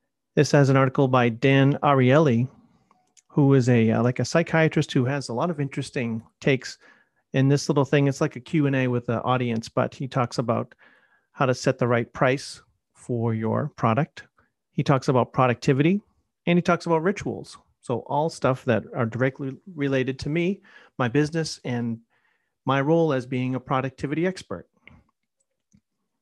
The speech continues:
Also, there's an article about Matisse, the artwork of Henri Matisse or Henri Matisse, and how his paintings often have this mood of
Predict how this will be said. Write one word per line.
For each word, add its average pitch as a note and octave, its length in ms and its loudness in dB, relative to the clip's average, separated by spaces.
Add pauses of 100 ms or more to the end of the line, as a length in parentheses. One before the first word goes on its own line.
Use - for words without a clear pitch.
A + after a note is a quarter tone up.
(440)
Also, D#3+ 240 2
there's D3 160 -2
an D#3 60 0
article C#3 280 2
about B2+ 500 2 (1800)
Matisse, C3 680 -2 (340)
the A#2+ 140 -2
artwork B2+ 420 2
of A#2+ 320 -2 (240)
Henri B2 500 -2 (600)
Matisse E3 480 -8
or G#2 240 -8
Henri C3+ 580 -4 (400)
Matisse, E3+ 500 -8 (680)
and D#3 280 4
how D3+ 300 4
his D3+ 420 2 (420)
paintings D#3 420 2
often C#3+ 380 4
have C3 220 4
this B2+ 180 -6
mood C3+ 280 -4
of A#2+ 240 -6